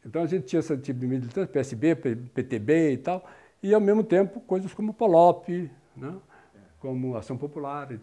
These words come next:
Speaker 1: né? Que,
Speaker 2: O partidão
Speaker 1: enfim.
Speaker 2: já tava se, se dividindo intensamente, né?
Speaker 1: Aham. É, na, o, na verdade o partidão era co-,
Speaker 2: Acho que
Speaker 1: não era uma
Speaker 2: era
Speaker 1: coisa
Speaker 2: o
Speaker 1: muito, havia sim, claro, no nosso caso eu me lembro, por exemplo, do Ivan, Ivan Ribeiro, o Ivan Otero Ribeiro,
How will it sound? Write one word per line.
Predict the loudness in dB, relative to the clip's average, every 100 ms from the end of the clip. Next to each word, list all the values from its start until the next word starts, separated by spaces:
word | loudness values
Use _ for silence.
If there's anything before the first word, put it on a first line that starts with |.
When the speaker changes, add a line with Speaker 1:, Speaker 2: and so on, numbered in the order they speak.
| -16
Speaker 1:
né? | -18 -16 -18
Que, | -18
Speaker 2:
O | -18 -20 _ -20 -20 -20
partidão | -16 -16 -16 -16 -16 -18
Speaker 1:
enfim. | -18
Speaker 2:
já | -20
tava | -18 -20 -20
se, | -20 -20 -20 -20
se | _ -20 -20 _ _ _
dividindo | _ -20 -20 -20 -20 -20 -20 -20 -20
intensamente, | -20 -20 -20 -20 -20 -20 _ _ -14
né? | -8
Speaker 1:
Aham. | -6 -6 -8 -10 -18 _ _
É, | -10 -8
na, | -6 -6
o, | -6 -6 -6
na | -4
verdade | -4 -4 -4
o |
partidão | -8 -8 -6 -4
era | -6
co-, | -8
Speaker 2:
Acho | -10 -10
que | -6
Speaker 1:
não | -6
era | -4
uma | -6
Speaker 2:
era |
Speaker 1:
coisa | -6 -8
Speaker 2:
o |
Speaker 1:
muito, | -4 0 2
havia | 2 2 0
sim, | 0 -6
claro, | -4 -4 -4 -6 -16 -20 -14
no | -8 -4
nosso | -4 -6 -6
caso | -6 -6
eu |
me | -6
lembro, | -6 -6
por | -8
exemplo, | -6 -6
do |
Ivan, | -4 -4 -4 -4 -4 -4 -6 -10 _ _ -20 -20 -20 _ -6
Ivan | 0 0
Ribeiro, | 2 2 0 -8 _ -18
o |
Ivan | -12 -8 -8 -8
Otero | -8 -8 -6
Ribeiro, | -4 -4 -6